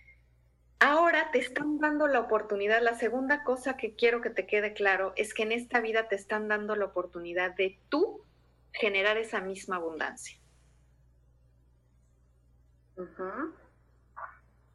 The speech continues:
Speaker 1: Tú pu-, y tienes todos los conocimientos, las habilidades para crearla.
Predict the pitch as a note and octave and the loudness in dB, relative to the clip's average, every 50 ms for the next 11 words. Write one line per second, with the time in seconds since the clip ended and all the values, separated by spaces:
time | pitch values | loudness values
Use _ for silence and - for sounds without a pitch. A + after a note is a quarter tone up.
0 | _ _ _ _ _ - C#4+ D4+ D4+ D4 - D4+ A#3+ A#3 - A#3 A3+ - A#3 B3 | _ _ _ _ _ 0 0 0 0 -2 2 4 4 4 4 -2 -6 -2 -2 -2
1 | B3 C4 C#4+ C#4 - - - C#4+ C4+ C4 C#4+ D4 C#4+ A#3 A3+ - - G3+ G3 G3 | -2 -2 -4 -6 -10 2 4 4 6 6 4 2 0 -2 -4 -2 -4 -4 -4 -4
2 | F#3+ - G3+ F#3+ G3+ G#3+ A3+ A3+ A3+ B3 B3 A#3+ A#3 G#3 G3+ - F3+ E3 F3 F3 | -6 -6 -6 -6 -4 -4 -6 -4 -2 -2 -2 0 0 -2 0 0 -2 -2 -2 -2
3 | F3 F3 F3 F3 G3 G3+ G#3+ G#3 A3+ A#3+ B3+ A#3+ - - - - G3 G3 G3 G3+ | -4 -6 -6 -2 0 0 2 2 2 0 0 -2 -8 -2 2 4 4 4 4 0
4 | G3 G3 - - F#3+ F3 F3 F3 F3+ F#3 F#3 F#3 F3+ - D#3+ C#3+ - - | -2 -4 -6 -2 -2 0 2 2 2 4 2 2 0 -2 -4 -4 -4 -6